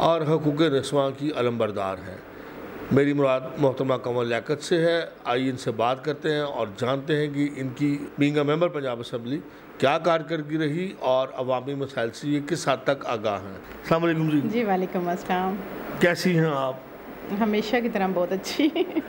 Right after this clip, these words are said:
Speaker 1: और सियासत में आपका एकदम से नुमाया किरदार, कभी आप असम्बली में शोर शराबा कर रही होती हैं, कभी आप सड़कों पर होती हैं। अपनी हुकूमत के दरमियान तो आप बिल्कुल खामोश हैं।
Speaker 2: अ, देखें, अ,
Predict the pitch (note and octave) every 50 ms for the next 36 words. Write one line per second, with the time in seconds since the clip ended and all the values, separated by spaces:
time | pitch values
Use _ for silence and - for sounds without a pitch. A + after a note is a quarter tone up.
0 | - - - G4 G#4 G4+ - D#3+ E3 C#4+ C4 - F#3 E3+ E3+ E3 - G3+ G3 G3
1 | G3+ F#3+ G3 F#3+ F#3+ F#3 F3 F3 F3 F3+ G3 F#3 F3 F3 F3 F3 F3+ F3+ - -
2 | - - D#3 E3 E3+ D#3+ C3 D#3 E3 F#3 F3+ - G3 F#3 F3 E3 D#3+ D#3+ D#3+ D#3+
3 | D#3+ D3+ E3 D#3 D3 C#3 D3 C#3+ D3 D3 C#3+ C#3 - - - - - - - -
4 | - - - - E3 D#3+ D#3+ E3+ E3 D#3 D#3 D#3 D#3+ D3+ - - D#3+ D#3 E3 E3+
5 | E3 E3+ E3+ D3+ E3 D#3+ D#3+ E3 D#3+ D#3+ - E3 D3+ D3 D3+ D#3 D3+ C#3+ D3+ D3+
6 | D3 D3 D3 D3 C#3+ C#3+ C#3+ - C3+ C3+ C3+ C3 A#2+ A#2 - - - - - -
7 | - - - - - - - D3 D3 D3 D3+ D3 C3+ B2 - D3+ D3 E3 D#3+ F#3
8 | F3+ E3 F3 E3 D#3+ D#3 - C#3+ C#3+ D3 D3 D3 D3 F#3 G3+ F#3 F3 D#3+ D#3+ D#3
9 | E3 F3+ F3 F3 F#3 F3 F3+ E3+ E3+ E3 E3 E3 E3 E3 D3+ D3+ D#3 D3 C#3+ D3+
10 | D3 D3 C3+ B2+ C3 C3 D#3 D#3+ D#3+ F#3 D#3 - - - - - - - - -
11 | - - G3+ G3 F#3+ F3+ - - - - A3+ A#3 A#3+ A#3+ B3 A#3+ A#3+ A#3+ A#3+ B3+
12 | B3+ B3 A#3 G#3+ G#3 A#3+ B3+ B3 - D#4+ D#4+ D#4 D4+ C4 - - - G#3 A3 A3+
13 | A3 A3+ A#3+ B3